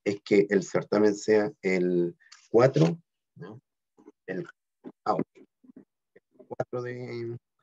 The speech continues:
agosto. Ese sería el segundo certamen. Cuatro de agosto. ¿Ya?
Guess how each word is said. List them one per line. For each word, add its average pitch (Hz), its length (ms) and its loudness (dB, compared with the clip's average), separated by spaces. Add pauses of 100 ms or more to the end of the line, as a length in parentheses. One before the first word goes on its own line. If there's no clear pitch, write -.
(180)
agosto. 120 400 2 (2000)
Ese 95 180 -4
sería 98 240 4
el 104 80 4
segundo 107 460 2
certamen. 85 580 -4 (4000)
Cuatro 101 420 -2
de 101 100 0
agosto. - 500 -10 (1500)
¿Ya? - 260 -10